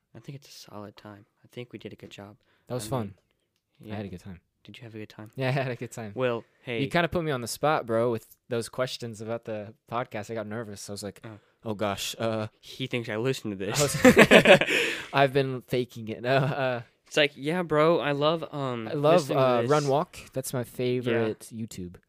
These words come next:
Speaker 2: channel.
Speaker 1: Yeah, walk, jog. I mean, I mean,
Speaker 2: <laughs>
Speaker 1: yeah, for sure.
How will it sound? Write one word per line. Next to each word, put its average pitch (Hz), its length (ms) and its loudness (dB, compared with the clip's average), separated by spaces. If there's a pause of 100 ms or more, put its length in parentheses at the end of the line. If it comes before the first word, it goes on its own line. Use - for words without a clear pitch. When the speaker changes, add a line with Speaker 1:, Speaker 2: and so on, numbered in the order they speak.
(160)
Speaker 2:
channel. 90 360 -12 (540)
Speaker 1:
Yeah, 120 100 -6
walk, 123 260 -2
jog. 113 420 -6
I 110 60 -10
mean, 110 360 -8
I 113 40 -12
mean, 113 300 0
Speaker 2:
<laughs> - 40 -2
Speaker 1:
yeah, 113 260 0 (260)
for 117 100 -12
sure. 127 320 0